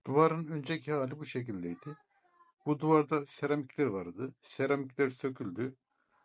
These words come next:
Sıvı alçısı çektik. Daha sonra ikinci kat olarak saten sıva karışık olarak bir kat daha çektik. Saten alçıya hazır hale getirmiş olduk.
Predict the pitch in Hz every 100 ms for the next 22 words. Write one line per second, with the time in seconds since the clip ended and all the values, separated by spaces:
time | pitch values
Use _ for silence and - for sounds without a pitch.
0 | _ _ _ _ - _ _ _ - -
1 | 143 151 - 127 - - 123 - 135 -
2 | _ _ _ _ _ - 131 147 143 160
3 | 139 143 135 - _ _ _ _ _ 120
4 | 127 143 127 - 135 139 127 139 - 123
5 | - 139 131 139 127 135 131 - 131 123
6 | 131 131 131 127 - 131 - 131 127 127
7 | 123 - - - 127 - - _ _ -
8 | 151 139 156 127 127 151 139 127 147 139
9 | 131 120 143 131 127 120 104 87 85 -